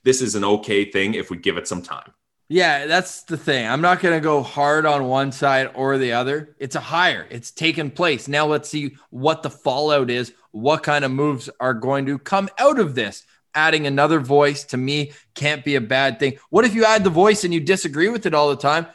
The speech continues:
Speaker 2: Good. That just means that you're stronger in your own opinion if you're Pierre Dorion. At the end of the day, the general manager makes the decision. So it's on him. I don't think that anybody getting super up in arms about a,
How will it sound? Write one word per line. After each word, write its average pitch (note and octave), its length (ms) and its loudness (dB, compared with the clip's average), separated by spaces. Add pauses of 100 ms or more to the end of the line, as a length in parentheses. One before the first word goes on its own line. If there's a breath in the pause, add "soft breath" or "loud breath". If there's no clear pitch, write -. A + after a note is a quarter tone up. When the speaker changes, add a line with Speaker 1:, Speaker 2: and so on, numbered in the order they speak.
(140)
Speaker 2:
Good. A#3+ 320 4 (140)
That E3+ 120 0
just F#3 220 -6
means F#3+ 220 2
that F3+ 80 -6
you're F3 120 0
stronger F3 640 2
in E3 160 -2
your D#3+ 180 -2
own F#3 220 4
opinion C#3+ 480 -2 (160 soft breath)
if D#3 180 -8
you're E3+ 120 2
Pierre F3+ 320 0
Dorion. D#3+ 400 2 (320)
At D#3+ 160 -4
the D3+ 100 -2
end G#3+ 140 4
of A#3 60 0
the A3 60 0
day, E3 460 0
the A2+ 80 -12
general E3 340 0
manager E3 640 0 (100)
makes C3+ 400 -6
the C3 140 -6
decision. B2+ 640 -6 (160)
So C#3 200 -2
it's D3+ 140 0
on F#3+ 180 4
him. G3 220 0 (640)
I G#3 200 0
don't A3+ 240 0
think G#3 240 0
that F3 260 -2
anybody E3 460 0
getting D3 320 -2
super F#3+ 520 -4
up D#3+ 220 -6
in D3+ 80 0
arms C#3 400 0
about B2 300 -4 (200)
a, C3+ 180 -2